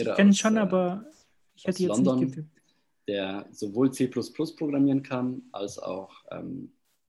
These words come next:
Speaker 1: im Bereich des, äh, der finanziellen Kryptographie Kenntnisse hat.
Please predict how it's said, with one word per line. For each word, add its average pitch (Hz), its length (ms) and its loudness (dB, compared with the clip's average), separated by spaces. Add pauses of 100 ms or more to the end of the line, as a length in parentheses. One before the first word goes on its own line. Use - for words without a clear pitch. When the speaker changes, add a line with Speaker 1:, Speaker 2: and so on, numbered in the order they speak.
(220)
Speaker 1:
im 92 380 -8
Bereich 85 460 -10
des, - 340 -18
äh, - 220 -10
der 90 100 -14
finanziellen 98 640 -8
Kryptographie - 1300 -18 (500)
Kenntnisse - 420 -16
hat. - 120 -20